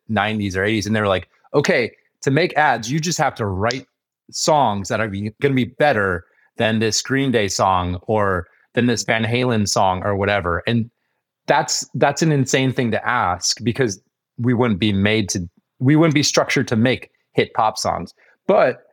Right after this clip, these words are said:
nowadays we're, we're competing against hit pop culture, which is content that's on TikTok and Instagram and YouTube and everything. And so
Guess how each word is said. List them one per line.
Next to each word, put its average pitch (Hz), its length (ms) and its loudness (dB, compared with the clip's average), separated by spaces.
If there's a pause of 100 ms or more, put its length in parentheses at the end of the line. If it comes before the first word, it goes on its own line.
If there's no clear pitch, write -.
(140)
nowadays 143 500 2
we're, 139 240 0 (260)
we're 143 220 0
competing 156 460 0
against 110 340 -2 (140)
hit 139 300 -4
pop - 240 -4
culture, 123 520 0 (300)
which 135 260 0
is 127 340 0
content 131 540 -2
that's 95 220 -2
on 95 380 0 (260)
TikTok 92 480 0
and 98 80 -4
Instagram 98 560 -2
and 90 100 -2
YouTube 101 280 -2
and 87 60 -2
everything. 82 380 -4 (340)
And 127 180 2
so 123 480 2